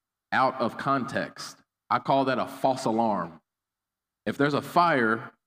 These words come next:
fear is a true alarm. Does that make sense? Panic is a false alarm. So I'm experiencing this unhealthy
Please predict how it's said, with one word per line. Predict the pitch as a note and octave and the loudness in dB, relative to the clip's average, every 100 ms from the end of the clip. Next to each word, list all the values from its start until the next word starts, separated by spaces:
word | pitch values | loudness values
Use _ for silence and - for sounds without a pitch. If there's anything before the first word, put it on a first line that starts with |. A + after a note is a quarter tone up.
| _ - | _ -10
fear | - F3 D#3+ | -2 2 4
is | C3 | 2
a | A#2 | 0
true | A#2 A3+ D#3+ | -2 0 2
alarm. | G#2 F#2+ D#2+ - _ _ _ _ _ _ _ _ _ - | 2 -2 -4 -10 _ _ _ _ _ _ _ _ _ -12
Does | F#2 | -6
that | A2+ | -2
make | B2+ | -2
sense? | A#2+ D#3+ A2 - - _ _ _ _ _ - | -2 -2 -4 -10 -20 _ _ _ _ _ -6
Panic | C#3+ E3 D3+ C3 | -2 -2 -2 0
is | A#2 | 0
a | A2+ G#2 - _ _ _ _ _ | 0 -2 -6 _ _ _ _ _
false | - - F3 E3 | -4 2 2 2
alarm. | A2 G2 F2+ E2 - | 0 0 -2 -6 -8
So | - A2+ | 0 0
I'm | A2+ | 2
experiencing | G#2 - - E3+ D#3 C3+ B2+ A2+ | -2 -4 0 2 2 0 0 0
this | G#2+ - | -2 -2
unhealthy | A#2 G2 C#3+ D3 - C3+ B2 A#2+ | -4 -4 -4 -4 -2 -2 0 -2